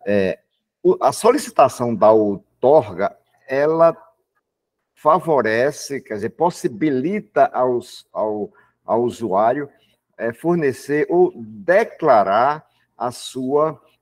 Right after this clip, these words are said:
a, a, o seu uso, o volume utilizado no ano. É como no imposto de renda, a gente declara uma,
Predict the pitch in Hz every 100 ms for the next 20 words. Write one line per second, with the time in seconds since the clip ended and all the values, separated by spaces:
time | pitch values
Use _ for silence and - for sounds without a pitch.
0 | - 101 101 123 123 131 131 185 170 156
1 | 160 104 87 90 117 113 147 123 135 147
2 | 147 139 147 127 104 117 113 120 147 120
3 | 92 95 _ _ - - - 226 208 208
4 | 208 185 165 - 190 147 113 131 180 -
5 | 214 233 - 107 107 143 160 143 123 120
6 | 151